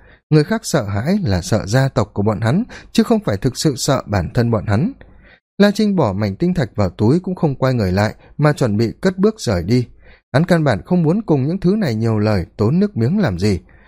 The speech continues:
Thế nhưng hiển nhiên là ba tên đệ tử sĩ tộc kia không để hắn đi.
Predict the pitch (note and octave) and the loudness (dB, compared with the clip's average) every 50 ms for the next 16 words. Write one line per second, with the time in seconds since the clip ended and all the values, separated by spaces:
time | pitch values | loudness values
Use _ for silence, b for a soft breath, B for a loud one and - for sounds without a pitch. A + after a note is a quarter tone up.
0 | b b _ _ - G#3+ G#3+ G#3+ G#3 G3 F#3 E3 A2+ G#2 C3 E3 F3+ F#3 D#3+ A2+ | b b _ _ 2 4 4 4 2 2 2 0 0 0 0 0 0 0 0 -2
1 | F#2+ G2+ A2 A#2 - C3+ C3 B2+ B2+ A#2+ - - A2+ F#2 E2+ - - F3+ G3+ - | -2 -2 -2 -2 0 0 0 0 -2 -2 0 0 0 0 0 -2 -2 -2 -2 0
2 | - A2 - - - A#2 A2+ A2 - C3+ B2+ A2 E2+ F2 F#2 G2 B2 C#3+ C#3 C3 | -2 -2 -2 -2 -2 0 0 0 0 -2 -2 -2 -2 -2 -2 -2 0 2 2 2
3 | A#2+ - | 2 -2